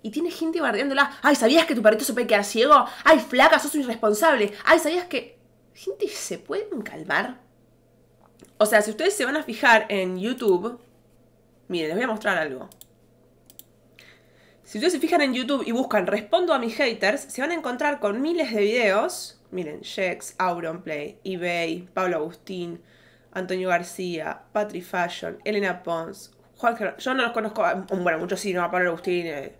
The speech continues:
a eBay sí, pero digo, hay muchos que no conozco, pero son muy masivos, gente con treinta y cinco millones de reproducciones, ¿sí? Lo primero que te muestra YouTube. Miles de videos de gente, eh, respondiendo a sus haters. O sea, es un tema que los creadores de contenido viven a diario, que es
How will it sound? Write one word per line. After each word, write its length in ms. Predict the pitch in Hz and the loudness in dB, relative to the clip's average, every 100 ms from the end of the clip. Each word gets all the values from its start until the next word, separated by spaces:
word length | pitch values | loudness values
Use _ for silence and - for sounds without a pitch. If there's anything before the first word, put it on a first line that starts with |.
| _ | _
a 80 | 151 | -6
eBay 240 | 160 175 175 | -4 -2 -2
sí, 240 | 185 180 - - - | -2 -4 -8 -16 -2
pero 140 | 185 | 0
digo, 160 | 185 156 | 0 -2
hay 80 | |
muchos 300 | 175 190 202 | -2 -2 -2
que 220 | - 180 185 | -2 -4 -2
no 80 | |
conozco, 300 | 190 226 294 | 0 0 0
pero 120 | 254 214 | 0 0
son 180 | 240 | 0
muy 180 | 233 262 | 2 2
masivos, 460 | 233 220 202 156 160 | 2 0 0 -2 0
gente 340 | 214 269 - - | -2 -2 -8 -8
con 320 | 190 180 - | -4 -4 -4
treinta 200 | - 185 | -4 -4
y 20 | |
cinco 160 | 190 220 | -2 0
millones 260 | 202 220 202 | 0 0 0
de 40 | |
reproducciones, 580 | 185 170 170 220 196 170 | -2 -4 -2 0 2 0
¿sí? 180 | 185 - | -4 -4
Lo 120 | 175 | -8
primero 220 | 170 180 | -4 -2
que 60 | 185 | -2
te 60 | 180 | -2
muestra 220 | 175 190 | -4 -2
YouTube. 340 | 175 175 156 - - - _ - | 0 -2 -6 -12 -20 -20 _ -4
Miles 460 | 294 392 392 240 | 6 8 8 6
de 40 | 202 | 2
videos 640 | 202 240 208 208 220 - | 2 4 4 4 0 -6
de 100 | 185 | -6
gente, 680 | 185 330 294 220 247 330 - _ _ _ _ _ _ _ _ _ - - | -2 -2 0 0 0 -2 -14 _ _ _ _ _ _ _ _ _ -20 -6
eh, 240 | 214 202 185 | 0 2 2
respondiendo 560 | 226 226 320 349 392 | 0 -2 2 4 6
a 60 | 403 | 4
sus 160 | 294 - | 0 -2
haters. 600 | 311 247 - 160 160 - | 4 4 4 -2 -4 -8
O 80 | 208 | 0
sea, 340 | 208 180 - - - - - _ | 2 2 -2 -20 -20 -20 -20 _
es 160 | - 320 | 2 2
un 100 | 311 | 2
tema 340 | 320 311 320 | 2 2 2
que 220 | 320 262 269 | 4 4 4
los 140 | 226 | 2
creadores 300 | 214 226 254 | 4 4 4
de 20 | |
contenido 560 | 220 202 214 240 254 190 | 0 -4 -4 -2 -2 -2
viven 260 | 240 262 | 0 2
a 80 | 202 | 2
diario, 480 | 214 277 214 165 160 | 6 6 6 2 0
que 160 | 190 202 | 2 2
es 240 | 254 - | 0 -8